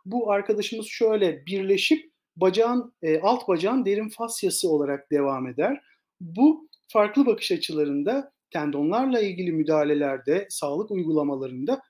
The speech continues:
farklı bakış açıları kazandırabilecek bir durumdur. Bu bağlantının farkında olmak, çalışmanın yönlendirilebileceği farklı elemanlar olabileceğini, e, bilmek, e, katkı sağlar. Burada bir başka çalışma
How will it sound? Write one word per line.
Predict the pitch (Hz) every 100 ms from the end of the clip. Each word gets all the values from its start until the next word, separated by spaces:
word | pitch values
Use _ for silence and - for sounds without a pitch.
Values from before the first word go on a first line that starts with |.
| _
farklı | 208 208 262
bakış | 233 -
açıları | 208 - 175 165
kazandırabilecek | 160 156 147 147 143 147 170 277 -
bir | 196
durumdur. | 180 185 156 131
Bu | 180 180
bağlantının | 151 143 151 147 147 190 254 254 _ _
farkında | - 180 170 185 180 196
olmak, | 180 135 127 - _ _ _
çalışmanın | 170 156 - 170 220
yönlendirilebileceği | 180 160 160 160 156 165 156 156 143 208
farklı | 226 165 151 - 226
elemanlar | 175 160 156 151 165 175 170
olabileceğini, | 156 151 151 147 151 143 143 208 - - _
e, | 156 143 139
bilmek, | 160 151 135 254 - _ _ _ _
e, | 151 143 139 139 139 139 143
katkı | - 190 -
sağlar. | 208 156 131 120 -
Burada | 262 277 277
bir | 247
başka | 214 196 -
çalışma | 233 160 143 - 190 285